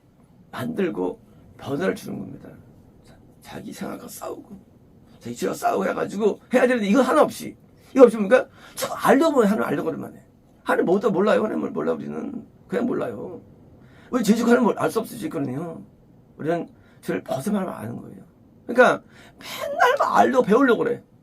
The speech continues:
세미나 가가지고 배우려. 그건 소용없어요. 하나님 소용없어요. 내가 짓는 죄를 벗어버리고, 악을 벗어버리고,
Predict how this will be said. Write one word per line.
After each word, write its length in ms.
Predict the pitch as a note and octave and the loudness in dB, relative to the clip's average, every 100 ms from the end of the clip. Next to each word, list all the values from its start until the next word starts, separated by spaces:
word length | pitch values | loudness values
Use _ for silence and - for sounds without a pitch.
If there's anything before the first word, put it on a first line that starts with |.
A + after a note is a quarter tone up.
| _ _ | _ _
세미나 320 | - D4 C4 | -4 0 0
가가지고 280 | G3 E3+ - | 0 -4 -6
배우려. 160 | D3+ - _ | -10 -14 _
그건 180 | B4+ | -12
소용없어요. 840 | - A#4+ E5+ - - - - D4+ - - - - - - | -6 -4 -4 -4 -6 -6 -10 -12 -14 -18 -20 -20 -20 -20
하나님 480 | - A#3+ A#3 G#3 - - - - - | -8 -2 0 0 -2 -14 -20 -20 -20
소용없어요. 600 | - B4 - - - - - - - - | 6 6 6 2 -8 -10 -16 -20 -20 -10
내가 500 | A#2 B2+ C3 C#2 - - - - _ - | -6 -4 -4 -6 -10 -20 -20 -20 _ -12
짓는 380 | C#3+ C3+ C#3+ - - | -8 -8 -8 -14 -20
죄를 340 | - C#3 C#3+ | -10 -6 -4
벗어버리고, 760 | - A#2+ - D#2 D#2 - - - - - - _ - - - | -6 -10 -8 -8 -8 -10 -14 -18 -20 -20 -20 _ -20 -20 -20
악을 320 | - C3+ D#3 | -12 -4 -4
벗어버리고, 760 | - F3 F#3+ C3 F2 C#2+ - - | -4 -6 -4 -2 -4 -6 -8 -10